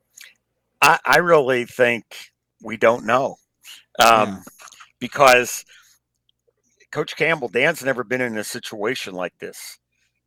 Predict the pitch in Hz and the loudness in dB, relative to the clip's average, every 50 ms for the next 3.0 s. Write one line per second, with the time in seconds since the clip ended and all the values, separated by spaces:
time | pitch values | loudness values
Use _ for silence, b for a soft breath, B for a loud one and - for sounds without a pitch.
0 | _ _ - 117 95 90 87 90 101 101 98 98 110 101 - - - 113 101 92 | _ _ -6 -4 -4 -4 -4 -4 -6 -10 -12 -12 -12 -12 -12 -10 -10 -10 -12 -12
1 | - - 113 107 101 101 98 90 87 - _ _ _ - 104 90 87 - - 92 | -10 -10 -8 -8 -8 -8 -10 -10 -12 -16 _ _ _ -6 -6 -6 -6 -8 -8 -6
2 | 90 92 90 87 82 82 - 98 92 - _ - 110 135 139 - - - - | -4 -4 -4 -6 -8 -8 -6 -6 -8 -8 _ -4 -4 -4 -4 -6 -12 -20 -20